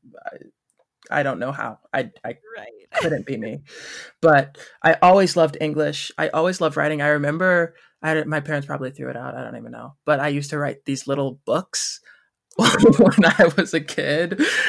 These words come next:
Speaker 1: And I would, like, take, like, pieces of, you know, lined paper and, like, fold them up like a little book, and I'd cut them and, like, staple the, the, the side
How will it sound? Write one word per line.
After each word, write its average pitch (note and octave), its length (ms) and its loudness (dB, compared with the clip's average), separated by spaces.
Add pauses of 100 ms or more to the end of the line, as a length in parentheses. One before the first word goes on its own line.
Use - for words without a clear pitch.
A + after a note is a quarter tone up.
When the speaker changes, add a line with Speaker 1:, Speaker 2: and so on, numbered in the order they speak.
(120)
Speaker 1:
And E3+ 120 0
I E3 80 4
would, E3 140 0
like, D#3+ 240 0
take, E3+ 420 -4
like, F3 220 -2
pieces F3 280 -6
of, F3 160 -8 (600)
you F#3 120 -4
know, D3 340 2
lined C#3 340 0
paper B2 440 0
and, A#2+ 200 -4
like, A#2 200 -4 (180)
fold C#3 240 0
them B2+ 160 -2
up B2 240 -2
like C3+ 140 -4
a B2+ 60 -4
little C#3 180 -4
book, B2 380 0
and A#2 100 -4
I'd A2+ 160 -6
cut C#3+ 240 -4
them C3 320 -2
and, A#2 100 -10
like, - 160 -12
staple C#3 420 -6
the, B2+ 380 -2 (420)
the, A#2+ 500 -2
the A#2+ 100 -6
side C#3+ 760 2